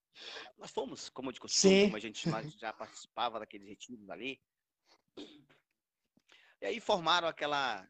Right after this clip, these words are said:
Speaker 1: os irmãos levam a bola pra brincar, coisas assim, e nós estávamos brincando de bola. E
Speaker 2: Isso.
Speaker 1: no, no meio do jogo, um jovem que não, não, não me conhecia, eu peguei a bola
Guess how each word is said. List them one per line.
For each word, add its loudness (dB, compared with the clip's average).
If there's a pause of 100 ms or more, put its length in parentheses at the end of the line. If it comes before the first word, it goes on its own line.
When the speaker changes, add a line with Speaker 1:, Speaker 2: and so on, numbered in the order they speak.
(160)
Speaker 1:
os -10
irmãos -6
levam -2
a -16
bola 2
pra -8
brincar, -4 (260)
coisas -10
assim, -10 (960)
e 2
nós 0
estávamos -4
brincando -8
de -12
bola. -2 (540)
E 4
Speaker 2:
Isso. 0 (600)
Speaker 1:
no, -10
no -4
meio 0
do -10
jogo, -6 (380)
um -14
jovem -2 (840)
que -14
não, -8
não, -8
não -10
me -12
conhecia, -8 (800)
eu -6
peguei -4
a 0
bola -2